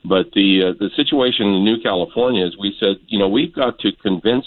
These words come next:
the legislature, the assembly, and the Senate. We do not, the governor is not involved in this process at all. The governor is irrelevant in this process. Which is,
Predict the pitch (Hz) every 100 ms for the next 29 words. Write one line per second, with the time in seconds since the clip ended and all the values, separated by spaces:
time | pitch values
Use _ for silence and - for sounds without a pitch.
0 | - 95 98 104 107 - 85 78 - 85
1 | 80 _ - - _ 101 90 117 113 104
2 | 101 110 123 110 - 110 85 95 101 107
3 | 107 120 - 104 117 131 151 127 98 101
4 | 104 113 104 90 98 104 107 95 85 90
5 | 87 - - _ 98 92 92 90 82 90
6 | 90 85 85 - 107 120 107 98 87 85
7 | 92 87 85 98 107 85 82 - 85 82
8 | 82 - 98 95 95 82 73 69 - _
9 | _ - - _ 95 87